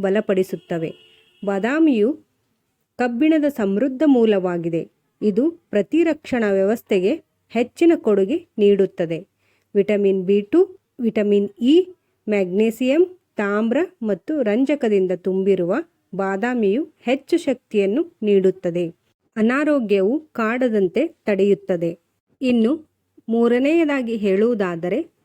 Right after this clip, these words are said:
ಸಿಟ್ರಸ್ ಹಣ್ಣುಗಳು. ಕಿತ್ತಳೆ ಮತ್ತು ನಿಂಬೆಯಂತಹ ಸಿಟ್ರಸ್ ಹಣ್ಣುಗಳು ರೋಗ ನಿರೋಧಕ ಶಕ್ತಿಯನ್ನು ಬೆಂಬಲಿಸುತ್ತವೆ. ವಿಟಮಿನ್ ಸಿಯಿಂದ ತುಂಬಿರುವ ಈ ಹಣ್ಣುಗಳು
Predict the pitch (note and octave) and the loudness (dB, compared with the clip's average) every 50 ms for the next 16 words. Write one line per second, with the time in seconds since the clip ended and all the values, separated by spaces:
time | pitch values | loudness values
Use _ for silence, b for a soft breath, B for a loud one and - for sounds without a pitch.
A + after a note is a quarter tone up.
0 | _ - - G#3+ - - - A3+ C4+ E4 - - _ - - G#3 G3 F#3+ F#3+ F3+ | _ -4 -2 -2 -2 -2 -2 -2 -2 -2 -4 -8 _ -8 -4 -2 0 2 2 0
1 | E3+ E3+ E3+ E3+ F3 - - _ _ _ _ _ _ _ _ _ - D4+ E4 D#4+ | 0 -2 -4 -4 -6 -8 -12 _ _ _ _ _ _ _ _ _ -4 -4 -4 -2
2 | - - E4 D#4 C#4+ B3+ A3 F#3+ E3+ - - C#4+ D4+ D4 A#3 G#3 G#3 G3+ B3 D4 | -2 -2 0 0 0 0 -2 -4 -4 -4 -4 -2 0 0 0 0 0 0 0 0
3 | D4+ C#4 A#3 A3 G3 - G3+ F#3+ E3+ G3 G#3 D4+ - _ _ _ - A#3+ G#3+ - | 0 0 -2 -2 -4 -4 -6 -6 -6 -6 -8 -10 -12 _ _ _ -4 -4 -4 -2
4 | - A3 B3+ E4 E4+ - B3+ A3+ A3 G#3+ A3 A#3 A3+ F#3+ F#3+ F3+ G3 D4 D#4+ - | -4 -4 -2 -2 -4 -6 -6 -4 -2 0 0 0 0 0 -2 -2 -2 -4 -6 -8
5 | _ - G3+ G3+ A3+ C4+ D4 C#4+ D#4 C#4 A#3 A3+ A3 A#3 B3+ C4 C#4 C4+ - C4 | _ -4 0 0 2 2 2 0 0 0 2 2 2 2 2 0 -2 -2 -4 -4
6 | A#3 - A3+ G#3 - _ _ - G3 F#3 E3+ F3 G#3+ D4+ D#4+ - _ _ _ _ | -4 -4 -4 -6 -6 _ _ -2 0 0 0 0 -2 -4 -6 -10 _ _ _ _
7 | G3 G#3 G3 G#3 G3+ G3+ G3 G3+ G3+ - G#3 F3+ - _ - F3+ E3+ F3+ E3+ - | -2 0 0 0 0 0 0 0 -2 -2 -6 -10 -8 _ -6 -4 -4 -4 -6 -6
8 | - _ _ _ _ _ _ _ _ _ G#3 A3 G#3+ A3+ A3+ A3 G#3+ G#3 G#3 G#3 | -10 _ _ _ _ _ _ _ _ _ -2 -2 0 0 2 2 2 2 2 0
9 | - B3+ C4+ D#4 D#4+ D4+ C4+ A3 G3 F#3+ G3 D4 D#4 - _ _ - G#3+ G#3 G#3+ | -2 -2 0 0 0 0 0 -2 -2 -2 -4 -6 -8 -12 _ _ -2 0 0 0
10 | G#3 A#3+ C4 C#4+ D4 D4+ - - G#3 A3 C4+ C4+ A3+ A#3 G#3+ G#3 G3+ F#3+ F3 F3+ | 0 0 -2 -2 -2 -4 -4 -4 -2 -2 -2 -2 0 0 0 2 2 2 2 0
11 | F3 F#3 A#3+ D#4 D#4 - - - | 0 -2 -2 -4 -6 -10 -20 -20